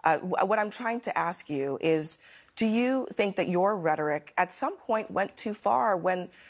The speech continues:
you are making a choice, because perhaps, I assume you can afford to do that, that a lot of Chicago parents don't because they are, can't afford it. And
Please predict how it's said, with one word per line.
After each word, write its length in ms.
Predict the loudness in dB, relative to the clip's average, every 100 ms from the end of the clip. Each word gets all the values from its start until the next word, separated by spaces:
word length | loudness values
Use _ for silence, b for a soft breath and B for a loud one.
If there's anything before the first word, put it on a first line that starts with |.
| b _
you 260 | 0 2 2
are 100 | 2
making 320 | 0 -2 -2
a 80 | -2
choice, 760 | -4 -2 2 2 0 -4 -6 -6
because 320 | 0 0 0
perhaps, 640 | 0 0 0 -2 -6 -10 -4 0
I 100 | 2
assume 520 | 0 0 -2 -2 -4
you 120 | -6
can 140 | -4 -4
afford 380 | -2 0 0 -2
to 80 |
do 220 | -2 -2 0
that, 320 | 0 -2 -6 B B B B 0
that 400 | 4 4 2 -2 _ _
a 60 | -2
lot 340 | 2 0 0
of 80 | -4
Chicago 440 | -8 -6 -4 -2 -4
parents 560 | -4 -4 -4 -4 -8 _ _ _ -14 -2
don't 640 | 2 4 4 0 -4 -10 -14 _ _ -20 -8 -2
because 320 | 2 2 4
they 140 | 4
are, 160 | 2 0 -6
can't 300 | -2 -2 -2
afford 360 | -4 -4 -2
it. 220 | -2 -4 B B B B 0
And 320 | 2 0